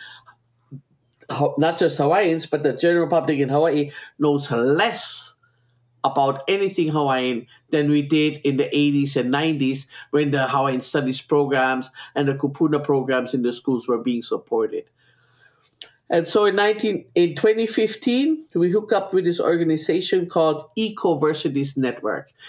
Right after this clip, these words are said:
And these are programs, uh, post-secondary programs around the world, reimagining higher education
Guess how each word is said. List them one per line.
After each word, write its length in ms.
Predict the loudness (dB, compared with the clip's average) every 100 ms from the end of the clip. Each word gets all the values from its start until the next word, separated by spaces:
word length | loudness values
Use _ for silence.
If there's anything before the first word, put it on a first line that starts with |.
| -20 -10 -2
And 180 | 0
these 300 | 0 -2 0
are 460 | 2 2 2 0 -6 -14 -20 _
programs, 800 | 2 2 4 2 2 2 -2 -4
uh, 400 | 0 2 2 0 0
post-secondary 800 | 0 0 0 0 2 2 2 2
programs 460 | 0 2 0 0
around 340 | 0 2 2 0
the 100 | 0
world, 420 | 2 2 0 -4 -20 -20 _
reimagining 1300 | -2 0 0 0 2 0 2 2 0 0 0 0 0 0
higher 360 | 0 2 2 0
education 840 | -4 -4 -4 -2 -2 -2 -4 -4